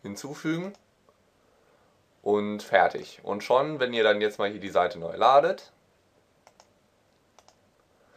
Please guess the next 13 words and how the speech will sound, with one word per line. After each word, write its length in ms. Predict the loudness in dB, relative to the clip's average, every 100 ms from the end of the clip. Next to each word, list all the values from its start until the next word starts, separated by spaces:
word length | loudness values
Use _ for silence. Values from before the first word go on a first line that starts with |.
| -20 -20 _ -8
und 320 | -8 -6 -8
wieder 220 | 4 6
auf 120 | 6 4
den 140 | -8
Link 200 | -8 -8
klickt, 500 | -8 -8 -10 -20 -20 _ _ _ -10
dann 140 | 0
landet 340 | 2 2 -2
ihr 80 | -8
direkt 340 | -6 -4 -4 -6
auf 100 | -4
der 140 | -2
Seite. 380 | 2 2 0